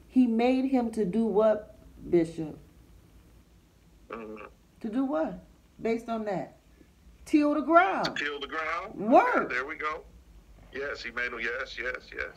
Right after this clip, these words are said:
Speaker 2: yes, yes, yes.
Speaker 1: Yeah. Okay,
Speaker 2: Yes.
Speaker 1: verse six. "But there went up a mist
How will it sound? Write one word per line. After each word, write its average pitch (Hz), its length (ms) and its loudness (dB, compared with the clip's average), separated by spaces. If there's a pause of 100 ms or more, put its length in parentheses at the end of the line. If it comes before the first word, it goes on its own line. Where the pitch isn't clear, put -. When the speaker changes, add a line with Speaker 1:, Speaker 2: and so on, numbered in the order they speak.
Speaker 2:
yes, 52 220 -10 (140)
yes, 73 120 -2 (280)
yes. 403 140 2 (160)
Speaker 1:
Yeah. 254 120 -2 (960)
Okay, 220 260 0
Speaker 2:
Yes. 196 80 -6
Speaker 1:
verse 214 280 -2
six. 226 320 -2 (320)
"But 196 240 4
there 220 200 2
went 254 380 0
up 254 320 0
a 175 160 0
mist 214 760 -2